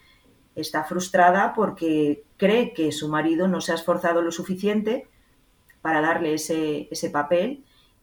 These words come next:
y tiene, guarda muchísimo resentimiento contra él y, y ahora utiliza a la hija porque cree que es su última oportunidad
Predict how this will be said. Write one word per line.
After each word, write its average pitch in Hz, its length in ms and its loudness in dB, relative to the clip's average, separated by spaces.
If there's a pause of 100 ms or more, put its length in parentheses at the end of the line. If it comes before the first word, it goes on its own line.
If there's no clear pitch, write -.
y 165 1120 0
tiene, 175 280 2
guarda 147 260 2
muchísimo 160 460 -4
resentimiento 151 720 -2
contra 170 380 0
él 214 120 2
y, 175 420 2
y 175 60 -2
ahora 180 200 2
utiliza 208 420 0
a 214 40 0
la 190 140 4
hija 190 540 -4
porque 180 280 -2
cree 208 240 -2
que 202 100 -4
es 196 80 -4
su 190 120 -2
última 196 300 2
oportunidad 170 640 -4